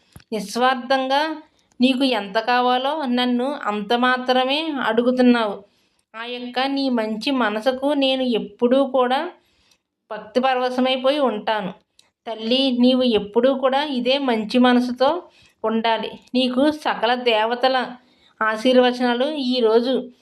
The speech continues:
నా శక్తి బలంతో అందబోతున్నాయి. కనుక ఈ క్షణంలో నువ్వు ఏదైతే కోరుకుంటావో గోమాతని తాకి అది నీ జీవితంలో తప్పకుండా జరిగి తీరుతుంది అని గుర్తుంచుకో బిడ్డ.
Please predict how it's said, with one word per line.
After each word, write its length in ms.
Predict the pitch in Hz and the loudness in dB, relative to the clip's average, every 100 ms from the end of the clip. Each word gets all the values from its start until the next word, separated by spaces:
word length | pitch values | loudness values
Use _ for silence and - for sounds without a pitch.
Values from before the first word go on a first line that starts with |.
| _ _ - | _ _ -6
నా 140 | 233 | -4
శక్తి 400 | 247 233 - - | 0 0 0 0
బలంతో 680 | 254 262 254 247 262 311 302 247 _ | 2 2 0 0 0 0 -4 -10 _
అందబోతున్నాయి. 840 | 220 214 226 240 233 233 233 220 - | -4 -2 0 0 0 0 0 -2 -2
కనుక 680 | 226 208 202 220 208 190 - _ _ _ - | -2 -2 0 2 2 0 -8 _ _ _ -4
ఈ 80 | 240 | -2
క్షణంలో 840 | 247 - 226 208 226 240 294 330 330 _ _ _ | -2 -2 -2 0 0 0 0 -2 -10 _ _ _
నువ్వు 160 | 247 247 | -4 -4
ఏదైతే 800 | 247 208 208 240 247 247 269 285 | -2 -2 0 0 -2 -2 -2 0
కోరుకుంటావో 960 | 254 226 226 233 226 226 220 220 214 - _ _ _ 196 | 2 4 4 0 0 -2 -2 -4 -10 -14 _ _ _ 2
గోమాతని 600 | 214 226 247 269 277 269 | 4 4 2 0 0 0
తాకి 580 | 254 208 202 233 220 - - _ _ - | 0 -2 -2 -4 -4 -6 -14 _ _ -18
అది 360 | 214 226 285 | -8 -4 0
నీ 280 | 277 254 254 | 2 2 2
జీవితంలో 760 | 247 220 233 254 247 262 311 330 233 | -2 -4 0 2 4 2 0 -2 -4
తప్పకుండా 800 | 190 - 233 254 247 254 320 320 - | -6 -4 -2 -2 0 -2 -2 -6 -2
జరిగి 340 | 226 220 240 | 0 0 0
తీరుతుంది 720 | 285 247 240 240 247 226 214 - _ _ _ 240 | 0 2 2 4 4 2 -2 -10 _ _ _ -14
అని 140 | 277 | -10
గుర్తుంచుకో 720 | 247 247 247 254 247 254 262 | 0 0 2 2 2 2 2
బిడ్డ. 520 | 254 247 208 214 214 | 2 -2 0 -2 -2